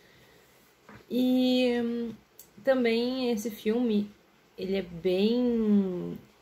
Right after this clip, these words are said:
porque é mais ou menos a mesma época também, ele foi inspirado muito no Atração Fatal, do Michael Douglas e da Glenn Close. Então, tem muitos fatores, assim, porque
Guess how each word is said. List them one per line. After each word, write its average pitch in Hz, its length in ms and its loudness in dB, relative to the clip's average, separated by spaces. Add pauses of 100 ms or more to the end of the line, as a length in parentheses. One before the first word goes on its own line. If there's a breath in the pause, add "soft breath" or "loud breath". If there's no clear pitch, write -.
(100)
porque 208 180 -6
é 214 40 2
mais 208 240 4
ou 247 60 2
menos 214 240 0
a 214 60 2
mesma 202 300 2
época 190 440 -4
também, 196 420 -2 (460 soft breath)
ele 220 200 0
foi 214 220 -4
inspirado 220 680 0
muito 226 500 0
no 214 100 0
Atração 208 480 -2
Fatal, 208 460 -8 (480)
do 185 80 -8
Michael 175 320 -6
Douglas 165 640 -4 (760 soft breath)
e 190 80 -8
da 165 240 -2
Glenn 165 300 -4 (140)
Close. 165 400 -6 (100)
Então, 185 840 -4 (120)
tem 185 100 -2
muitos 208 680 -2
fatores, 202 520 -2
assim, 190 420 -2
porque 180 800 -2